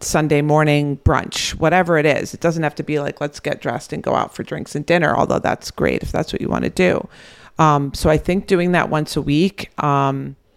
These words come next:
and just if you can, having a little check-in at least, like, tw-, two or three times during the week, like,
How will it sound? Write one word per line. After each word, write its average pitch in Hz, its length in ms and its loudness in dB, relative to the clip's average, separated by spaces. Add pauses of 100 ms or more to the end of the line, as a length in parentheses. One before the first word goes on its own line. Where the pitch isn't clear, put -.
(400)
and 185 180 0
just - 380 -2
if - 200 -2
you 175 100 -4
can, 196 680 2
having 156 760 0 (520)
a 165 100 2
little 165 360 4
check-in 160 680 2
at - 120 0
least, 160 380 0
like, 143 240 0
tw-, - 380 0
two 165 200 0
or 160 80 2
three 160 220 2
times 147 400 0
during 143 220 2
the 143 80 2
week, 156 200 2
like, - 280 -4